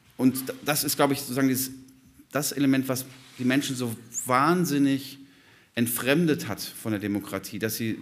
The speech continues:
das Gefühl hatten, Politik ist etwas,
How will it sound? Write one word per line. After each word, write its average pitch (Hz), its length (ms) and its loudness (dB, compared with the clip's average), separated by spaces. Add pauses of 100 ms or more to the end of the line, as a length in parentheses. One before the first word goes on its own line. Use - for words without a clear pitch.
(140)
das 98 140 -10
Gefühl 170 380 -2
hatten, 131 340 -2 (320)
Politik 123 460 -2
ist 165 100 -4
etwas, 131 480 -4